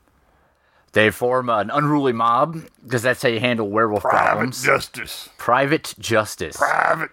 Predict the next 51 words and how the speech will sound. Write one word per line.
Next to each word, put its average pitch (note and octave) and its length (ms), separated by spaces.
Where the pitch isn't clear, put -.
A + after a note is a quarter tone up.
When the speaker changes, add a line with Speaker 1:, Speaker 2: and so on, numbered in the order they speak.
Speaker 2:
justice. C#3 460
You C3+ 100
gotta C#3+ 120
say - 120
it B2+ 80
more A#2+ 200
gravelly G#2+ 440
in G2 60
your F#2+ 80
Speaker 1:
Private F3+ 640
justice. C3+ 880
Speaker 2:
There A#2 80
you B2+ 140
go. A2 40
Speaker 1:
And G#2+ 180
Alex D3+ 460
Baldwin A2 680
says, A#2 340
"Hey, D3+ 240
why G3 160
don't A3 120
you A3+ 80
go G#3 120
dig G3 240
up F#3+ 100
my E3 80
son's F3+ 500
freshly E3+ 440
dead D#3+ 240
corpse F#3 360
and C#3 80
explain E3 380
private E3 260
justice - 280
to D#3 100
him, E3+ 340
Speaker 2:
<laughs> - 0
Speaker 1:
dick?" C#3+ 360
And B2 140
the A#2+ 60
sheriff's D3 440
like, A#2 300
"Well, F#3+ 300
that F3+ 220
seems C3 320
like G2+ 120
a G#2 60
valid G#2 300
point. C3 260
Go A3 160
ahead, F3+ 420